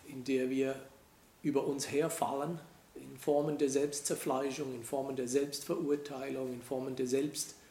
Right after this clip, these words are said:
des Selbsthasses, die alle, wenn ich das richtig verstehe, die kollektiveren Formen einer religiös organisierten Selbstqual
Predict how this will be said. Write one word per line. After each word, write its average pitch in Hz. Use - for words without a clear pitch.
des 127
Selbsthasses, -
die 170
alle, 175
wenn 135
ich 135
das 147
richtig 151
verstehe, 147
die 143
kollektiveren 143
Formen 143
einer 143
religiös 151
organisierten 147
Selbstqual 123